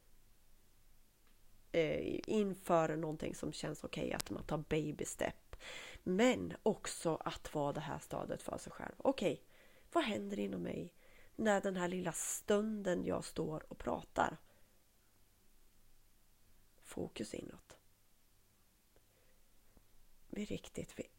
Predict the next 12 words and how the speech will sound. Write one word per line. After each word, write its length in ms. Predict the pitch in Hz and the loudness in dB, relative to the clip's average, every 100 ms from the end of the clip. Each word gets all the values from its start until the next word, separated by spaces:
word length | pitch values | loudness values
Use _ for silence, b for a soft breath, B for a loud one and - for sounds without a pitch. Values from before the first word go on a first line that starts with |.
| - | -4
är 380 | 165 185 254 | -2 0 0
med 160 | 277 170 | -2 -4
oss 140 | 160 | -8
själva. 380 | - - - - - - - - - - - - - - - - _ _ _ b b b b b b | -12 -10 -12 -12 -14 -16 -20 -20 -20 -20 -20 -20 -20 -20 -20 -20 _ _ _ b b b b b b
Då 100 | 214 | -4
ska 180 | - 277 | 0 0
ni 100 | 254 | 0
få 140 | 196 | -2
se 440 | - - 180 160 156 - - 151 - | -4 0 0 0 -2 -10 -10 -10 -4
bit 500 | - 170 165 240 - | 2 2 2 -4 -8
för 280 | - - - - - | -14 -10 -10 -8 -2
bit 640 | 156 147 - - - - | -2 -2 -8 -10 -10 -12